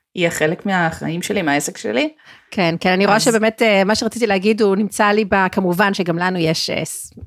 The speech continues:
Speaker 2: דף מסודר, <laughs> עם ה-,
Speaker 1: כן.
Speaker 2: מה, מה אנחנו נדבר.
Speaker 1: <laughs>
Speaker 2: אז אני רואה שבאמת מה שרציתי להגיד, הדוגמה, היא באמת, אה, אחת הדוגמאות שרשמנו לעצמנו, אה, ותכף נגיע לזה, אה, אבל, אה,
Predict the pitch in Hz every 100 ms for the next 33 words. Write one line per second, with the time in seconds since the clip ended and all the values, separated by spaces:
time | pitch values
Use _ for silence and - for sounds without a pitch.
0 | - - - - 160 170 - - 160 175
1 | 147 294 - 330 - - - 392 - 220
2 | 202 196 190 202 196 - 196 190 - 214
3 | 185 190 240 - - - 190 185 185 190
4 | 226 196 196 196 208 185 208 196 190 175
5 | 196 180 170 202 254 226 190 170 175 185
6 | 202 180 170 - 180 180 180 175 180 180
7 | 170 240 294 247 190 - 190 175 185 240
8 | - - - - - - 180 175 180 214
9 | 226 208 180 160 196 190 180 165 175 170
10 | 180 - 165 160 165 165 165 165 165 165
11 | - 165 156 156 165 160 160 165 160 160
12 | 160 156